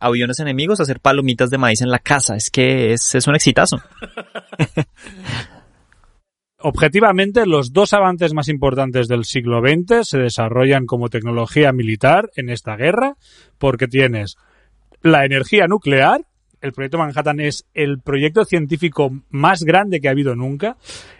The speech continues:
Speaker 2: y, por el otro lado, la informática. Alan Turing construyó el primer ordenador para romper el código Enigma y gracias a eso ganar la guerra. Aunque mi tecnología militar favorita no es ninguna de estas dos,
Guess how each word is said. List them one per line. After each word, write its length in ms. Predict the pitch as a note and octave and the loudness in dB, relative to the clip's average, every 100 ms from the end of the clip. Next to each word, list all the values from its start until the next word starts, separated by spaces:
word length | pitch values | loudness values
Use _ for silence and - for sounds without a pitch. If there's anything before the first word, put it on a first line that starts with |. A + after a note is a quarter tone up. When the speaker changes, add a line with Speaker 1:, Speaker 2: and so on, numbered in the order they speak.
| - | 0
Speaker 2:
y, 260 | A#3+ D4 | 2 2
por 300 | - - D3 | 0 -4 0
el 100 | C3 | 2
otro 220 | C#3 D3+ D#3+ | 4 4 4
lado, 400 | E3 G3+ C4+ _ | 2 2 -2 _
la 240 | D3 D3 | 0 2
informática. 1040 | C#3 C#3+ - C#3+ B2 B2+ A#3 - D3+ G#2+ F#2 _ _ | 0 -4 -2 -2 0 2 0 0 -12 -12 -14 _ _
Alan 380 | - C#3+ E3+ E3+ | -2 0 0 2
Turing 380 | F#3+ G3 B3+ B3 _ | 0 2 0 -6 _
construyó 500 | - D3 C3+ C#3 D3 | -4 -4 -4 0 4
el 100 | E3 | 4
primer 360 | C3+ C3+ C3 E3+ | 2 -6 -2 2
ordenador 640 | B3 A3 F#3+ D#3 C#3 F3+ _ _ _ _ _ | 2 2 0 0 0 -4 _ _ _ _ _
para 260 | C#3 C3 | 2 2
romper 520 | B2+ B2+ A#2 G#2+ E3 G#3+ | 0 0 -2 2 2 2
el 160 | F#3 | -2
código 400 | D3 C#3 C3 B2 | -2 -2 0 0
Enigma 560 | A#2+ A#2+ C3 B2+ D3 B3 _ _ | 0 0 -2 0 -2 -4 _ _
y 160 | D#3 B2+ | -6 0
gracias 400 | C3 C3 F3+ D#3+ | 0 2 2 4
a 80 | |
eso 180 | C#3 G#3 | 4 4
ganar 400 | E3+ B2 C#3 G3+ | 2 2 2 2
la 160 | F3+ B2 | 2 -2
guerra. 440 | A2 G#2 F#2+ F#2+ _ - - _ _ | -6 -12 -14 -20 _ -20 -20 _ _
Aunque 320 | - F3 G#3+ B3 | 2 2 2 -2
mi 240 | G3 G3+ | 0 0
tecnología 640 | E3+ E3+ E3 D#3+ - A3+ A#3+ | 0 2 4 4 2 2 2
militar 420 | G#3+ E3+ D#3+ F3 | 2 2 2 0
favorita 540 | F#3+ E3 C#3+ D#3 F#3+ | 2 2 2 2 2
no 140 | E3+ D3 | 2 0
es 80 | C#3+ | 0
ninguna 300 | D3 C3+ B2 | -2 0 0
de 80 | |
estas 300 | A#2 A2 A2 | -2 -4 -4
dos, 300 | A#2+ F3+ G#3+ | 2 2 2